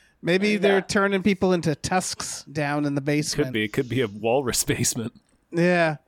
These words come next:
Speaker 1: But yeah, I, I don't know what the fuck this is actually about, but the trailer, eh,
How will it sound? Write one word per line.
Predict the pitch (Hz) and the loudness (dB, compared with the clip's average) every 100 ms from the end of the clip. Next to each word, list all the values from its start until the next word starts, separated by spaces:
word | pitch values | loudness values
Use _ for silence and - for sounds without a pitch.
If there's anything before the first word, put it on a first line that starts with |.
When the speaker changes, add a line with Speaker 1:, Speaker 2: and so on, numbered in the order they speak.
| _ _ _ _ - | _ _ _ _ 2
Speaker 1:
But | 214 226 | 2 4
yeah, | 269 269 233 196 175 | 2 4 4 2 2
I, | 247 262 214 | 0 0 -2
I | 202 254 | 0 2
don't | 277 | 4
know | 196 | 2
what | 170 214 - | 2 2 0
the | |
fuck | 165 185 165 - | -4 0 -2 -2
this | 147 156 | -4 0
is | 139 | 0
actually | 156 151 - 147 123 | 0 0 -4 -4 -6
about, | 127 165 165 - | 0 2 2 0
but | 156 151 | -8 -4
the | 160 147 | -4 -2
trailer, | - 190 170 165 143 - _ _ _ - - | 0 2 2 0 -2 -6 _ _ _ -20 -18
eh, | - | -14